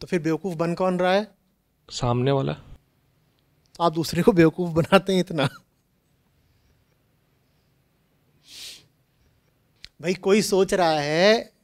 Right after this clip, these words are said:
Speaker 1: कि आप सो रहे हैं,
Speaker 2: हाँ।
Speaker 1: और वो आपको सोता समझ के, हम्म,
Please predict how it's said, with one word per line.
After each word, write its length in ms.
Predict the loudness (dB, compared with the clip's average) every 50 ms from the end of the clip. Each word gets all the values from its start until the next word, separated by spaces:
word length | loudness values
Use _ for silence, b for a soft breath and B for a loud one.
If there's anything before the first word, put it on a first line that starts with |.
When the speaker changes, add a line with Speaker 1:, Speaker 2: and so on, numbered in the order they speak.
| _ _ _ _ _ _ _ _ _ _ _ _ _ _ _ _ _ -8
Speaker 1:
कि 80 | -2
आप 180 | 0 2 2 0
सो 320 | 0 0 6 8 8 8
रहे 200 | 8 6 2 0
हैं, 240 | -4 -6 -10 -14 _ _ _ -8
Speaker 2:
हाँ। 320 | -6 -4 -4 -4 -6 -12 -18 -20 -20 -20 -20 -20 -20 -20 _ _ _ _ _ _ _ _ _ _ _ _ _ _ _ _ -14 -10
Speaker 1:
और 140 | -8 -4
वो 120 | -2 0 2
आपको 320 | 2 2 0 -2 -8 -6
सोता 440 | -6 -4 -4 -4 -2 0 0 0 0
समझ 360 | 0 -2 -4 -2 -4 -4 -6
के, 360 | -10 -10 -10 -10 -10 -12 -14 -18 _ _ _ _ _ _ _ _ _ _ _ _ _ _ _ _ _ _ _ _ _ _ _ -4 2
हम्म, 280 | 4 6 6 6 4